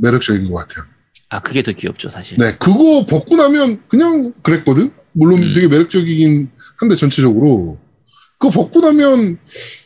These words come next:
Speaker 1: 어, 조금, 아, 모구리가 너무 매력적이긴 했어, 그
Speaker 2: 그쵸,
Speaker 1: 옷이.
Speaker 2: 귀엽죠, 말
Speaker 1: 네.
Speaker 2: 그대로.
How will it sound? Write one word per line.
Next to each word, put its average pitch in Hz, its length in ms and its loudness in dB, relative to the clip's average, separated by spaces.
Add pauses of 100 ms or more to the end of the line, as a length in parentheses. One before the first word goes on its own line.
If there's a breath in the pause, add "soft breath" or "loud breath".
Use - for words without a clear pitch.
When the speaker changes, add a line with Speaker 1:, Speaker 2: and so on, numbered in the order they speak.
(240 loud breath)
Speaker 1:
어, 202 300 -2
조금, 240 540 0 (680)
아, 180 100 4
모구리가 320 500 2
너무 262 260 2
매력적이긴 156 600 0
했어, 113 360 -4
그 107 200 2
Speaker 2:
그쵸, 92 140 -4
Speaker 1:
옷이. - 140 -8
Speaker 2:
귀엽죠, 101 340 -6
말 92 120 -8
Speaker 1:
네. - 100 -2
Speaker 2:
그대로. - 200 0